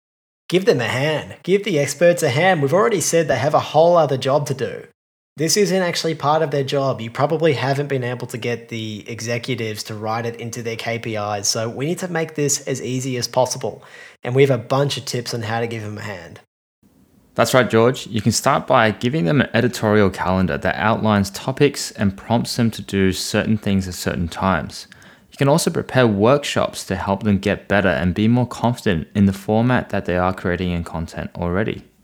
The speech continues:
Speaker 1: I really like that idea, Kev, of preparing workshops to help the experts get better and more confident in that format that they're creating in. So if they are doing a video podcast, bring someone in and teach them how to present better on video, how to talk better to the camera.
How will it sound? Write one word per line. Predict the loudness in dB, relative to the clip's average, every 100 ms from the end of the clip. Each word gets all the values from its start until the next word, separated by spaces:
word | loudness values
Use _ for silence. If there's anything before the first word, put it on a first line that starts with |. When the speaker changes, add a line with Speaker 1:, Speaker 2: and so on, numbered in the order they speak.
| _ _ -20 -20 -20 _ _
Speaker 1:
I | -2
really | 2 6 6
like | 6 2
that | 2
idea, | 2 2 0 -2
Kev, | -2 -4
of | -6
preparing | -8 -2 0 0 -4
workshops | -6 -4 -2 -2 -2 -4
to | -4
help | 0 0 -2
the | -10
experts | -10 -10 -6 -6 -4
get | -6 -6 0
better | 2 4 2
and |
more | 0 -4
confident | -2 -4 -2 -6 -8 -10 _ -10
in | -6 -4
that | -4 -6
format | -8 -6 -8
that | -8
they're | -8
creating | -6 -6 -6 -4 -6
in. | -8 -12 -18 _ -20 -20 -10
So | 2 2 2 2
if | 0 0 -8
they | 0 2
are | 4 4
doing | 2 2 -2
a | -4
video | -6 -4 -4
podcast, | -2 -4 -4 -6 -4 -6 -4
bring | -2
someone | 0 0 0 0
in | 2 0 -2
and | -8 -8
teach | -4 -6 -2
them | -4
how | -4 -4 -2
to | -4
present | -2 -4 -4 -6 -6
better | -4 -4 -4
on | -6
video, | -8 -6 -4 -4 -6
how | -6 -4
to |
talk | -6 -6 -6 -4
better | -4 -4 -4
to | -6
the | -8
camera. | -8 -8 -8 -10